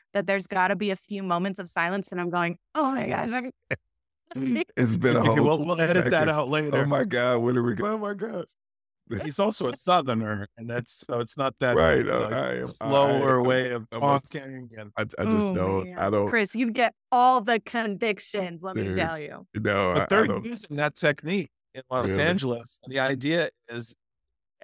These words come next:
Speaker 3: and what's better than the Reed technique is they don't feed the narrative to the
Speaker 2: Right.
Speaker 3: suspect.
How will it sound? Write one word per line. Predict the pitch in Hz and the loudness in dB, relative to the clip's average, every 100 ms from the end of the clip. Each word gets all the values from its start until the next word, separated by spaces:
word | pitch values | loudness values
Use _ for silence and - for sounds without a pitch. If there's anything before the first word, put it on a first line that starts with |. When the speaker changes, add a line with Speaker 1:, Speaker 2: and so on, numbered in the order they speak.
| - | -2
Speaker 3:
and | 185 | 0
what's | 202 - | 0 2
better | 226 240 196 | 2 4 4
than | 165 147 | 2 0
the | 147 | 2
Reed | 180 156 | 2 0
technique | - 117 117 113 110 - | -2 -6 -6 -12 -12 -8
is | 127 123 - | -4 -2 0
they | 135 139 | -2 0
don't | 135 180 190 - | 2 2 0 -10
feed | - - 165 147 | -12 -2 0 0
the | 127 123 | 0 0
narrative | 127 135 127 107 110 95 | 2 2 2 0 -6 -8
to | - | -14
the | 110 - | -10 -4
Speaker 2:
Right. | - | -4
Speaker 3:
suspect. | 104 - - 80 _ | -4 -6 -16 -18 _